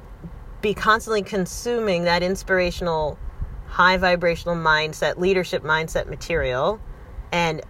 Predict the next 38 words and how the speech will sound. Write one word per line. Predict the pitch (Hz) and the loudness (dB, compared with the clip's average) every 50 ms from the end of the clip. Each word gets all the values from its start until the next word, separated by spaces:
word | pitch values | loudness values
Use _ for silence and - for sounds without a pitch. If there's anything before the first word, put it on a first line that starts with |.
| 175 - - | -10 -2 2
doing | 202 214 233 226 208 196 | 4 4 6 6 4 4
your | 185 180 175 | 4 4 4
inspections, | 165 170 - - - - 262 - - - 170 170 165 | 2 0 0 2 4 4 4 2 0 -2 -2 2 4
but | 185 185 | 4 4
on | 180 180 | 4 2
top | 190 - 247 262 330 403 - 269 | 4 6 8 8 8 6 4 2
of | 214 165 | 2 2
that, | 160 147 131 139 202 269 - - - - - - - - - - - - - - - - - - - - | 4 4 6 8 6 6 4 0 -8 -18 -14 -12 -10 -10 -12 -14 -16 -14 -14 -10 -10 -8 -8 -8 -2 2
you | - 359 359 | 4 6 8
gotta | - 381 392 392 403 392 | 10 10 10 10 8 8
be | 370 381 349 | 8 6 6
giving | 269 359 370 381 359 370 370 320 247 | 6 4 4 6 6 4 4 4 6
birth | 226 294 330 453 480 403 - - - | 8 8 10 8 8 4 2 -2 -2
to | - 320 - - | 0 2 2 2
what's | 285 247 202 190 196 214 220 - - | 4 6 8 8 8 8 6 2 -4
the | - 233 269 294 | -4 -2 0 0
next | 269 254 233 220 214 214 208 220 - - - - - - - - - - - | 0 0 -2 0 2 4 4 4 4 2 -4 -14 -12 -12 -10 -10 -10 -4 2
level | 214 233 247 320 359 359 254 202 196 196 | 6 6 6 6 6 6 4 6 6 4
of | 202 208 | 4 2
the | 196 220 | 0 0
business. | 196 190 247 320 - - 202 180 - 165 | 2 2 2 2 2 0 -2 -2 0 2
What | 175 185 190 | 2 4 4
are | 214 214 220 | 4 2 2
the | 202 220 | 2 2
new | 214 202 196 202 220 | 4 6 6 6 4
initiatives? | 226 226 220 254 311 - - 330 214 165 139 123 - - | 2 2 0 -2 -2 -2 -2 0 0 0 0 -2 -2 0
How | 180 170 175 190 | 2 4 4 4
are | 208 | 4
we | 214 233 240 226 | 2 2 0 2
going | 202 220 214 214 208 208 | 2 4 4 4 2 0
to | 202 - 233 | 0 0 0
expand, | 214 196 - - - - 240 285 320 285 170 127 95 - 98 - - - - - - - - - - - - - | 0 0 0 -4 0 2 2 4 4 2 0 -2 -2 -6 -8 -8 -8 -10 -12 -10 -10 -10 -10 -10 -12 -16 -12 -4
right? | - 175 196 226 262 - - - - | 0 2 2 2 2 0 -4 0 4
Giving | 214 233 247 254 240 233 185 | 4 6 6 6 4 4 2
birth | - 214 233 254 311 294 - - | 4 6 6 6 6 4 -2 -2
to | - 247 208 196 208 - - - - - - | 4 6 6 6 6 2 -4 -12 -12 -10 -6
new | - 156 170 185 196 220 233 | -4 0 4 6 6 6 4
connections | - - 269 240 254 269 302 311 - - - 147 110 87 82 - - | 4 4 4 6 6 4 4 2 0 -2 -2 0 0 0 -2 -4 -6